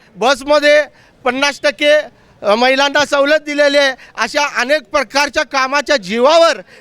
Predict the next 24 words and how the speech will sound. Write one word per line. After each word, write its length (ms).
या 180
ठिकाणी 640
भाऊ 360
पुढं 180
आलेले 340
आहेत. 180
आज 180
भाऊने 560
अनेक 340
कामं 240
केलेले 380
आहे. 240
अठ्ठावीसशे 680
कोटी 400
रुपये 760
या 140
ठिकाणी 540
विकास 460
योजनेला 500
त्या 140
ठिकाणी 380
दिलेले 320
आहेत. 140
भाऊने 460